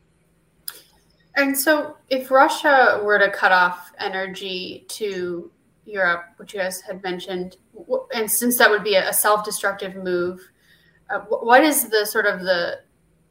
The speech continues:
strategy behind doing that, Ola?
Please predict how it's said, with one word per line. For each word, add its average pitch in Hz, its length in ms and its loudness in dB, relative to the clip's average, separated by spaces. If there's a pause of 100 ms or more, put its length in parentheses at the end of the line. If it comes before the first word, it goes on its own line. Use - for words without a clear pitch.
(200)
strategy 196 640 2
behind 175 400 -8
doing 170 320 -8
that, 143 240 -4
Ola? 180 400 -4